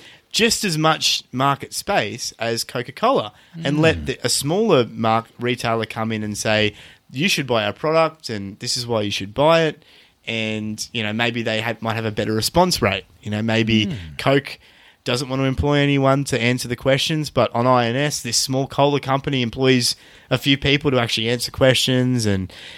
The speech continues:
Speaker 1: you know, tell people why they should buy their product. And over time, that may mean that they might actually get more customers.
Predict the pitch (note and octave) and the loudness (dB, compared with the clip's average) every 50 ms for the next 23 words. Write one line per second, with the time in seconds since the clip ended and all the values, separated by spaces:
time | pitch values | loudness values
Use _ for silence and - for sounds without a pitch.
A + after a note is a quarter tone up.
0 | - - - G#2+ G2 - - C3 C3+ C3+ - C#3 C3 A2+ C#3 B2+ B2+ B2+ B2+ B2 | -18 -12 -10 -8 -8 -2 2 2 2 2 2 0 0 0 0 0 2 2 2 2
1 | B2+ B2+ A#2+ - C3+ B2+ A#2 A#2+ A#2+ A#2+ A#2+ A#2 - - C3+ B2+ B2+ B2 A#2 - | 2 0 -2 -2 -4 -4 -2 0 0 0 0 -2 -2 -2 0 2 2 0 0 -4
2 | - - - A#2 A2+ A2 A2 G#2+ - _ - - C3+ C#3+ D3+ C#3 C#3 A#2 - - | -8 -4 0 0 0 0 0 -4 -8 _ -8 2 4 4 4 4 2 -2 -2 0
3 | D#3+ F#3+ F3+ C#3 A2+ A2 A2+ B2 C3 - - A2+ A2+ A2 A2+ A2+ A2 G#2+ A2 G#2+ | 2 2 4 4 2 2 0 0 -2 -2 -2 -4 -2 -2 -2 -2 -2 -2 -2 -2
4 | G#2+ G#2+ - - G#2+ G#2+ G#2 G#2 G#2 G#2 G2+ F#2+ - - - G#2+ G2+ A2 G#2 - | -4 -4 -6 -4 -4 -2 -2 0 -2 -2 -2 -2 -4 -6 -6 -6 -6 -8 -8 -8
5 | G2 G2 - - C3+ C3+ - - - F#2+ - _ - - | -10 -12 -4 -2 0 0 0 -2 -6 -10 -16 _ -20 -20